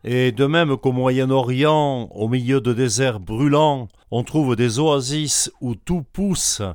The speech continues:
grâce à la présence de l'eau, de même, dans notre France du vingt et unième siècle, au milieu des ravages de l'ultralibéralisme, de la mondialisation, de ce qu'on appelle l'ubérisation de la société,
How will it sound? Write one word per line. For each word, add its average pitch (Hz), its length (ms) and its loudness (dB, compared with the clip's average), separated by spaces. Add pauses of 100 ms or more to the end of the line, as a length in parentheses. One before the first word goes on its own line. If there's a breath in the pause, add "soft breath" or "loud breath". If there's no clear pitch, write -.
(140)
grâce 147 360 0
à 143 60 2
la 131 100 0
présence 127 440 -4
de 110 100 2
l'eau, 110 340 2 (100)
de 101 180 2
même, 131 720 0
dans 127 300 0
notre 131 260 -2
France 156 460 -2
du 113 180 -6
vingt 139 240 -2
et 139 80 0
unième 131 380 0
siècle, 127 680 -4 (200)
au 104 80 -2
milieu 120 280 0
des 131 120 0
ravages 131 680 2
de 117 640 0 (180 loud breath)
l'ultralibéralisme, 127 1300 0
de 110 80 -2
la 120 100 0
mondialisation, 135 1040 -2 (160)
de 98 160 -4
ce - 100 -4
qu'on 127 160 -2
appelle 131 380 0
l'ubérisation 139 960 0
de 135 80 -2
la 127 100 0
société, 143 800 -4